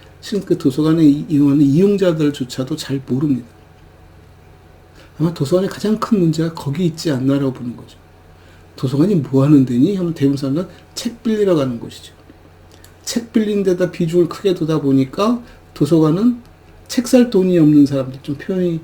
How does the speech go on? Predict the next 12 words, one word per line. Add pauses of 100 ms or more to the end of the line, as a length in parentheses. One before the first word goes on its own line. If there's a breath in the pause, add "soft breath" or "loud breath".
적절치는
않습니다만 (580 loud breath)
책을
공짜로
볼
수
있는
곳, (1400)
좋은
면도
있긴
있습니다.